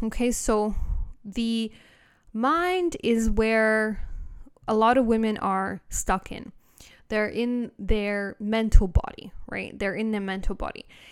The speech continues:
And they cannot connect back into their into their body, in their physical body, into their heart.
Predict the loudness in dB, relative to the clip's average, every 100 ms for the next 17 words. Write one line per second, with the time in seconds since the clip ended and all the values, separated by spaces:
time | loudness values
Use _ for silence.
0 | -20 -6 0 0 4 4 4 0 0 -2
1 | -6 -10 -10 -2 0 2 0 -4 -4 0
2 | 0 -2 -6 -6 0 0 0 -2 -4 -6
3 | -10 -12 _ _ -16 -14 -14 -12 -6 -4
4 | -4 -4 -2 -2 -4 -6 -2 0 0 0
5 | -4 -4 -4 -4 -4 -4 -6 -2 0 -2
6 | -4 -10 -12 -20 -20 -12 -6 -6 -6 -12
7 | -12 -10 -8 -8 -10